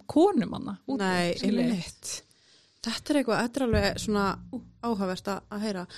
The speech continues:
Speaker 2: En líka bara, það lítur að vera eitthvað svona, þú veist, ef þú ert að sækja um starf og einhver strákur að sækja um starf, það er, held ég, bara ennþá þannig að, þú veist,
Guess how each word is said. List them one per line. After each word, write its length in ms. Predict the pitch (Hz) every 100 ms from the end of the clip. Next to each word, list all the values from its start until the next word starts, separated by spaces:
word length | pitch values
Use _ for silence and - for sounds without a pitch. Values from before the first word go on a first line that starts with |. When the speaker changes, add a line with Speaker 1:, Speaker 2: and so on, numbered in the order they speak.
| - -
Speaker 2:
En 120 | - 226
líka 420 | 233 285 302 240
bara, 200 | 226 226 220 - _ _ _ _ _ _ _ _ _ _
það 120 | - 233
lítur 240 | 247 240
að 60 | 233
vera 160 | 240
eitthvað 300 | 226 240 240
svona, 220 | 220 214 202 190 190 - _ _ _ _ _ _ -
þú 80 |
veist, 240 | 220 - _ _ _ _ _ -
ef 120 | 214
þú 80 | 254 247
ert 100 | 233
að 80 |
sækja 300 | - 233 233 226
um 80 | 220 -
starf 600 | - - 185 175 - - - -
og 420 | - 214 214 208
einhver 220 | 202 208
strákur 340 | - 214 202 196
að 60 |
sækja 160 | 202 185
um 60 | -
starf, 260 | 156 - - - _ _ _ _ _
það 160 | 202 -
er, 160 | 214 247
held 160 | 226
ég, 80 | 208
bara 140 | 185 220
ennþá 200 | 214 208
þannig 300 | 220 190 175
að, 140 | 180 185
þú 80 |
veist, 180 | 196 -